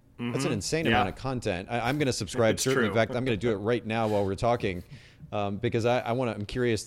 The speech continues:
Speaker 1: to, uh, to learn more. But will you just share a little bit about what it is that you're intending to do to, to bring value to the photography industry and help other photographers?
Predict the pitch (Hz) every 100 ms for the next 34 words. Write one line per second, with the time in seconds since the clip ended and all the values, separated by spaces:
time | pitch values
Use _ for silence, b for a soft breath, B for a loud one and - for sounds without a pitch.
0 | - 104 98 95 - - - 95 95 110
1 | 110 104 110 131 110 104 - B B -
2 | - 117 139 175 175 156 - 156 127 123
3 | 139 127 117 113 - 107 120 123 117 107
4 | 117 101 98 95 120 120 113 107 110 90
5 | 104 107 107 - 101 92 95 87 107 113
6 | 101 101 110 107 - 101 92 92 104 101
7 | 107 101 101 104 92 95 101 95 92 98
8 | 98 113 131